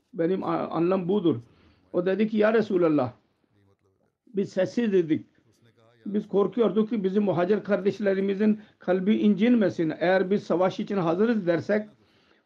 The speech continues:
onların kalbinde bir düşünce olabilir. Bunlar bizim kardeşlerimizi ve akrabalarımızı öldürmeye fikir veriyorlar." Sonra dedi ki, "Ya Resulallah, belki de Beyt-i Akba işaret ediyorsunuz. Biz orada size söz verdik.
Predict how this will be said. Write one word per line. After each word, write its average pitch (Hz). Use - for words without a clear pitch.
onların 202
kalbinde 185
bir 190
düşünce 190
olabilir. 185
Bunlar 196
bizim 190
kardeşlerimizi 185
ve 190
akrabalarımızı 190
öldürmeye 190
fikir 196
veriyorlar." 156
Sonra 185
dedi 196
ki, 214
"Ya 196
Resulallah, 147
belki 196
de 190
Beyt-i 190
Akba 226
işaret 202
ediyorsunuz. 185
Biz 196
orada 196
size 190
söz 226
verdik. 151